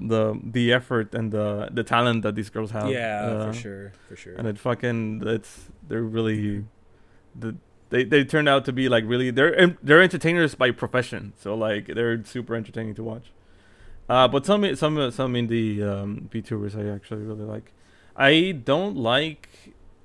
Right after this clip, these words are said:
Speaker 1: that it's just, like, super common now, I guess, in a way, where it's like, oh, anybody could just be one, and it's like,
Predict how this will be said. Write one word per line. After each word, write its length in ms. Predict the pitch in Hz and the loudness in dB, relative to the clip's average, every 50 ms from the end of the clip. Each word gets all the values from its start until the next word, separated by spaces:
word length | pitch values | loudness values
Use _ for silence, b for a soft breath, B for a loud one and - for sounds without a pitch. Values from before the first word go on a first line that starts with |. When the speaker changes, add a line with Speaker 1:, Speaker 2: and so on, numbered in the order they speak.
| _ _ _ _ _ - | _ _ _ _ _ -10
Speaker 1:
that 280 | 131 117 123 113 113 110 | -2 2 4 4 4 4
it's 260 | 113 113 - - - | 2 0 -2 -6 -8
just, 360 | - 131 127 127 123 - - | -4 -4 -4 -4 -4 -8 -6
like, 380 | 123 117 110 107 104 107 104 104 - - - | -2 0 0 0 0 -2 -4 -8 -14 -20 -20
super 540 | - - - 127 120 117 123 117 113 110 107 | -18 -12 -8 -8 -6 -4 -2 -2 -2 -2 -4
common 560 | 104 - - 107 107 123 131 139 139 139 147 | -6 -8 -8 -6 -6 -4 -6 -6 -8 -8 -8
now, 300 | 143 147 147 147 151 151 151 | -6 -6 -4 -4 -6 -6 -6
I 80 | 139 | -6
guess, 260 | 123 143 147 139 - - | -6 -6 -6 -6 -6 -8
in 100 | 123 135 | -8 -8
a 60 | 139 | -6
way, 200 | 135 139 147 143 | -4 -4 -4 -2
where 120 | 127 110 | -2 -4
it's 140 | 113 107 - | -4 -4 -4
like, 120 | 110 104 117 | -4 -2 0
oh, 160 | 120 127 120 | 0 2 2
anybody 340 | 117 123 123 117 120 123 117 | 2 0 0 0 0 -2 -2
could 140 | 107 117 107 | -2 -6 -8
just 160 | 113 104 104 | -10 -8 -4
be 100 | 113 113 | -2 -2
one, 260 | 113 113 113 113 110 | -2 -2 -2 -4 -4
and 140 | 107 107 110 | -4 -6 -6
it's 160 | 107 101 - | -8 -8 -6
like, 220 | - 110 104 - | -4 -4 -4 -6